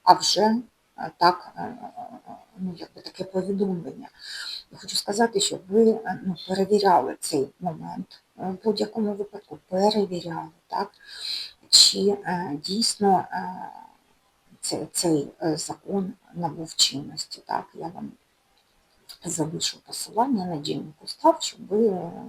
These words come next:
могли там дивитися і перевіряти, чи дійсно воно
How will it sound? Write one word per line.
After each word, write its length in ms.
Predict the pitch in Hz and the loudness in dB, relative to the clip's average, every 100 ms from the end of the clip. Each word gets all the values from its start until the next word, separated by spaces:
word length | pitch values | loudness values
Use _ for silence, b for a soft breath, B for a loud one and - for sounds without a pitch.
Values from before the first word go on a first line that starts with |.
| - - | -18 -20
могли 300 | - - 196 | -18 -2 -2
там 380 | 214 143 160 160 _ - | 2 2 2 0 _ -16
дивитися 680 | 175 156 165 - - - 214 | -10 -8 -10 -8 -6 -6 -4
і 140 | 196 190 | 0 0
перевіряти, 800 | - 165 160 156 156 190 214 - | 2 -2 -2 -6 -8 -6 -6 -2
чи 240 | - 160 | -2 -2
дійсно 440 | 160 196 - 175 175 | -6 -8 -8 -10 -8
воно 340 | 131 151 160 | -8 -8 -10